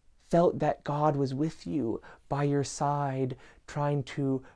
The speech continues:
bring you calm in your anxiety. You've shared stories with me of God being made manifest to you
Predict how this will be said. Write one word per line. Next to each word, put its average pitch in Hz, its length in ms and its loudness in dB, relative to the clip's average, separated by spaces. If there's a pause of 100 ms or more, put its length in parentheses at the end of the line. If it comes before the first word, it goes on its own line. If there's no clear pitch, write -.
bring 143 200 2
you 135 100 2
calm 135 440 -2
in 120 140 0
your 107 160 -2
anxiety. 147 880 -10 (1120)
You've 160 140 2
shared 165 180 6
stories 170 460 8
with 156 160 -2
me 156 240 2 (180)
of 147 160 2
God 151 200 10
being 147 160 2
made 143 160 2
manifest 139 520 0
to - 80 -6
you 143 340 2